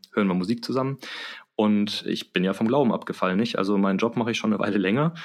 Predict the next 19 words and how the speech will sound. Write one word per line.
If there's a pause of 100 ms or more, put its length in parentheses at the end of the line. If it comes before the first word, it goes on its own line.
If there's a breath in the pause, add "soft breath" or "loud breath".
(380 loud breath)
Und,
äh, (120)
natürlich,
also
wenn
es
um
schöne
Musik
geht,
dann
behellige
ich,
äh, (480)
Freunde
nicht
unbedingt
mit
Finanzthemen,